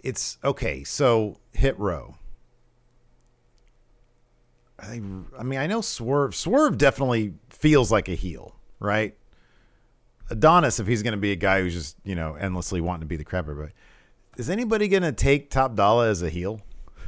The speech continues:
<laughs> Like, dude, that guy, you, you do cool shit. You're super char-, charismatic. Nobody's gonna boo that guy.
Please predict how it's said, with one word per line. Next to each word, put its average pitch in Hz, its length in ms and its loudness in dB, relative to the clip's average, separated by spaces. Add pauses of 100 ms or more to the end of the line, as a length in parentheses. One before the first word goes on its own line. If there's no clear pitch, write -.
(720)
<laughs> - 100 -6 (400)
Like, 160 480 2 (600)
dude, 196 440 4
that 196 180 4
guy, 202 140 4
you, 147 260 -2 (280)
you 135 120 -4
do 247 240 2
cool 220 260 6
shit. 131 420 2 (120)
You're 127 140 -2
super 190 320 2
char-, - 200 -4
charismatic. 110 840 2 (720)
Nobody's 175 240 6
gonna 151 120 2
boo 139 180 4
that 92 200 2
guy. 82 380 -6